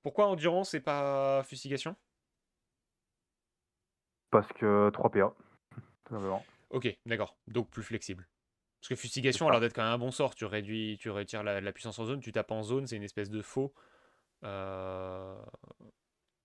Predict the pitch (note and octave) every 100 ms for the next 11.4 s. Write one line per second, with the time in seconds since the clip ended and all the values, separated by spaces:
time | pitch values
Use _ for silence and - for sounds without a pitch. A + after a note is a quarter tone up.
0 | _ _ _ _ _ - A#2+ A#2+ C3 C#3
1 | D3+ - _ - A2 G2+ - - - A2+
2 | A2 G#2+ A2+ G2 C3+ C#3 - G#2+ - _
3 | _ _ _ _ - - F#3+ A#3 A#3 A#3
4 | G3+ E3 F3+ E3 - B2+ A#2+ A#2 A#2 B2
5 | B2+ E3 C#3 A#2+ A#2+ A#2 - D#3+ D#3 B2
6 | B2 A#2 B2 C3+ C#3 - G#2+ G#2 G2 F#2+
7 | F#2+ _ - - A#2+ C3 C3 D3 C#3 B2+
8 | A#2+ A#2+ C#3+ D#3+ B2+ - D3 C3+ A#2+ B2
9 | B2 C#3+ C3 E3 A#2+ - A#2+ A#2 A2+ A2+
10 | B2 A#2 B2 B2 A#2 - C3+ A#2 A#2 B2
11 | B2 - D3+ D#3